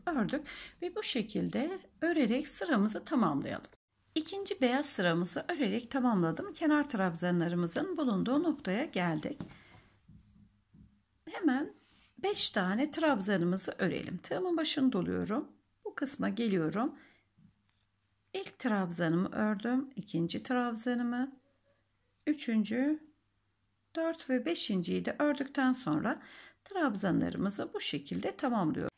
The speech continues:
Evet, şimdi şöyle bir görelim. İkinci beyaz sıramız bu şekilde tamamlandı. Diğer uçta olan sarı ipimin olduğu yere geliyorum. Hemen kenar patlarımı örerek başlıyorum. Birinci trabzanımın üzerine geliyorum. İpimi alıyorum. Bir,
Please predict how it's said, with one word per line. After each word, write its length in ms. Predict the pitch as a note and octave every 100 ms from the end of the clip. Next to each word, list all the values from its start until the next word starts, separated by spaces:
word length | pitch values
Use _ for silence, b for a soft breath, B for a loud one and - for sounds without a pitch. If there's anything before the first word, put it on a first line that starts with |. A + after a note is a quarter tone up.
| _
Evet, 360 | G#4+ C#4 A3+ B3
şimdi 280 | - - -
şöyle 340 | G#4+ F4 C4
bir 120 | C4+
görelim. 640 | C4 C4 A#3 F3 F3 B3+ - B B B B B _
İkinci 380 | F#4 - E4+ D4+
beyaz 280 | B3+ A3+ A3
sıramız 440 | G#3 F#3 F#3 D#4
bu 60 | F#4
şekilde 480 | - A3+ F3+ F3 F3+
tamamlandı. 800 | G#3 F#3+ E3+ D3+ D3+ E3 B3 D4
Diğer 260 | F#4 D#4+ A#3+
uçta 340 | A3 - F#3
olan 280 | F3 F3 C#4
sarı 280 | - D#4+ C#4+
ipimin 420 | C#4 E3+ A3+ B3+
olduğu 300 | D4+ G3+ E3
yere 260 | E3+ E3 F#3
geliyorum. 580 | F#3+ D#4+ F3+ E3 B3 D4
Hemen 480 | F#4+ B3 F#3+ C4 B B B _
kenar 360 | G#4 F#4 D#4+ D#4
patlarımı 600 | G#3 G#3 F3+ G3 C#4 -
örerek 480 | F4 A3 B3 - -
başlıyorum. 640 | G3 - - - - B3+
Birinci 320 | F#4+ F4 D#4
trabzanımın 680 | - G3 F3 E3 D#3+ F#3+ B3+
üzerine 420 | C#4 F3+ E3+ G#3+
geliyorum. 500 | A3 C#4 D#3+ F3+ D#4 F4+
İpimi 320 | - F#3 E3+
alıyorum. 460 | F3 D3 F#3+ C#4
Bir, 340 | D#4 G#3+ -